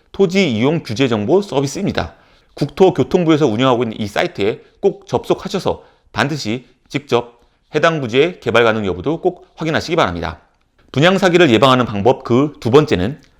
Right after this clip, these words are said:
개별 등기가 안 되는 땅을 조심하세요. 모든 기획부동산은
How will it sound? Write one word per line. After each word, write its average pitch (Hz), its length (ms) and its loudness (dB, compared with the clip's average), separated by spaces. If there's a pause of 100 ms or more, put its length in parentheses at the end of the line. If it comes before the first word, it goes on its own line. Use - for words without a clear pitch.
(180)
개별 139 420 6
등기가 117 540 0
안 107 120 0
되는 107 260 2
땅을 131 500 0
조심하세요. 104 560 0 (340)
모든 170 360 2
기획부동산은 127 800 -2